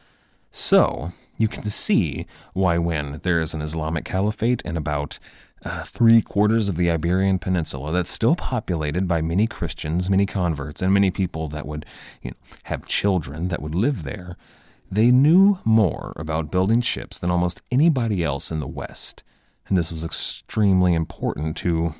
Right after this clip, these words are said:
well, the story we're about to tell. Of course,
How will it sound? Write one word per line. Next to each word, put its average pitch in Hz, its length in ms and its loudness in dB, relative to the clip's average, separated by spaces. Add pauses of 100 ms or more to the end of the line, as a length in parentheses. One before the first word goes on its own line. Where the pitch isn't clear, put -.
well, 76 380 -6
the 87 80 -4
story 73 320 -4
we're 71 200 -8
about 71 260 -8
to - 80 -18
tell. - 460 -8 (1080)
Of 107 140 0
course, - 640 0